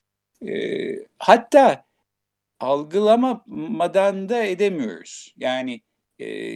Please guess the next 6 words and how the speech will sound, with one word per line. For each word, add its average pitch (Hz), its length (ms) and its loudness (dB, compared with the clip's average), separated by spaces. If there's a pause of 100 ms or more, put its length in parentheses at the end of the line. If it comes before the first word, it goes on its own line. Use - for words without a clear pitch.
yalnızca 143 840 4
otomatikman 135 760 -2
algılıyor 131 640 -2
değiliz. 226 480 -8
İstesek 196 640 -2
de 92 200 -2